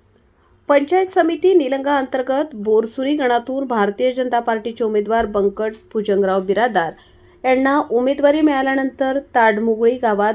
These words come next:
भाजप कार्यकर्त्यांमध्ये मोठा उत्साह पाहायला मिळत आहे. थेट जनतेच्या दारात जाऊन संवाद साधत उमेदवारांनी गावकऱ्यांचा अमूल्य आशीर्वाद घेतला. या प्रचार दौऱ्यात भाजप कार्यकर्त्यांचा जोश व गावकऱ्यांचा सकारात्मक प्रतिसाद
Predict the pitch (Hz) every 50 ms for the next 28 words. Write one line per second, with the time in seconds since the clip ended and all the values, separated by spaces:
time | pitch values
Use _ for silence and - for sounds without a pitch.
0 | 220 - 220 202 190 190 202 202 202 - 208 202 202 196 196 220 214 - 226 233
1 | 226 220 208 208 226 233 233 226 214 190 185 185 208 240 226 220 214 - - 277
2 | 233 240 240 240 - 233 220 233 240 247 247 254 247 190 165 - - 185 185 139
3 | - - - - _ _ _ _ _ _ _ _ _ _ _ _ _ _ _ -
4 | 302 320 349 302 277 320 302 294 294 294 311 294 302 311 302 285 285 277 285 285
5 | 277 285 - 277 277 285 294 294 294 294 240 233 240 240 240 240 - 254 226 214
6 | 226 247 262 254 - - 226 226 208 214 226 226 220 220 214 220 226 233 240 240
7 | 220 208 202 208 214 214 208 202 202 202 - 220 214 208 202 202 202 202 196 190
8 | 185 - - 196 202 220 233 226 - 247 233 240 233 233 262 294 - - _ _
9 | _ - - _ _ _ _ _ - 285 285 285 294 294 285 294 302 302 302 302
10 | 294 269 269 269 269 277 269 262 262 240 226 214 240 233 240 233 - 240 226 226
11 | 214 220 220 214 - 220 214 - - 214 202 202 190 202 208 202 220 226 - -
12 | 220 202 202 190 190 185 214 202 196 196 190 - 202 190 196 - 196 - 190 180
13 | 180 185 185 185 180 - - 190 190 - 220 214 220 202 202 208